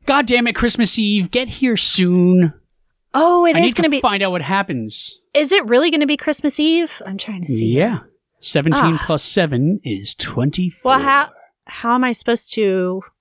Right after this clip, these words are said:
Speaker 2: explain them to my husband that we're watching The Stand <laughs> instead of It's a Wonderful Life on Christmas Eve? <laughs> I'm not sure he's gonna enjoy it, but,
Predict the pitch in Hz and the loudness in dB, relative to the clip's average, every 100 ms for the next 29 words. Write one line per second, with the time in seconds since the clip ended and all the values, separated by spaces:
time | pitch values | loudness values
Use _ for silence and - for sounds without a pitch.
0 | _ _ _ 208 - 226 247 190 190 - | _ _ _ -10 -4 -2 0 0 -2 -6
1 | _ - 202 180 269 - 160 170 - 185 | _ -8 -4 -2 -2 -2 -2 -2 -2 -2
2 | 180 185 196 175 170 233 247 175 160 196 | -2 -2 -4 -6 -6 -2 0 0 0 -2
3 | 196 185 - - 233 - - - 247 - | -2 -2 -2 -2 -2 0 0 2 2 2
4 | 208 214 220 202 233 240 202 262 180 - | 0 0 -2 -2 -2 0 0 -2 -2 0
5 | 269 - 269 247 208 220 214 - - - | -2 0 -2 -2 -4 -6 -6 -2 -2 -4
6 | - _ _ _ _ _ - - 240 - | -14 _ _ _ _ _ -20 -16 -14 -6
7 | 202 214 214 220 214 208 - 208 185 180 | -4 -4 -4 -4 -4 -6 -4 -2 0 -2
8 | 196 190 226 208 139 170 147 | -4 -4 -2 0 -2 -2 -4